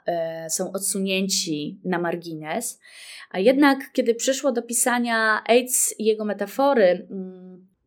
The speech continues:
to tutaj mamy rok osiemdziesiąty dziewiąty, jesteśmy jedenaście lat później. I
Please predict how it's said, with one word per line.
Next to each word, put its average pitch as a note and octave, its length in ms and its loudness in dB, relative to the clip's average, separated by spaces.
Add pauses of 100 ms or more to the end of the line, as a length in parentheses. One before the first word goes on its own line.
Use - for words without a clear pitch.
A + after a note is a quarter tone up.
(180)
to A3 80 -4
tutaj B3+ 360 2
mamy G#3+ 480 0
rok G3+ 220 0
osiemdziesiąty A3 540 -4
dziewiąty, G#3 580 0
jesteśmy - 360 -8
jedenaście F#3+ 480 -2
lat G#3+ 180 0
później. E3 680 -6
I - 80 -20